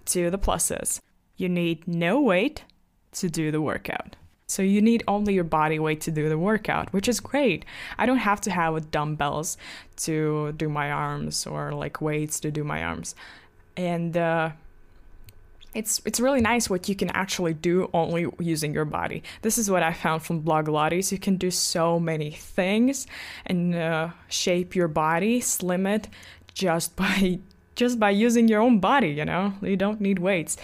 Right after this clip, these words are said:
And if you do, like, if they ask you sometimes for dumbbells or something, get creative, you know? Grab some books, grab cans of soap.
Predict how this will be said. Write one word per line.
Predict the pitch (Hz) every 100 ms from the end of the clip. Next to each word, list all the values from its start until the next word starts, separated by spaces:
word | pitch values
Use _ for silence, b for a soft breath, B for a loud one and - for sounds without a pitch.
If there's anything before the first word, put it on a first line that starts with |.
| B B
And | 214
if | 240 233
you | 226
do, | 185 226
like, | 277 202 190
if | 175
they | 160
ask | 160 170 -
you | 220
sometimes | 220 254 247 262 262
for | 262
dumbbells | 214 226 180 220 240
or | 247
something, | 240 254 262 262 262 B B B B B - - -
get | 294 320
creative, | - 214 220 269 180
you | - 165
know? | 202 240 220
Grab | 165 156 160 170
some | - 196
books, | 220 254 156 -
grab | 147 147 156 -
cans | 185 185 190
of | 220
soap. | - 240 202 -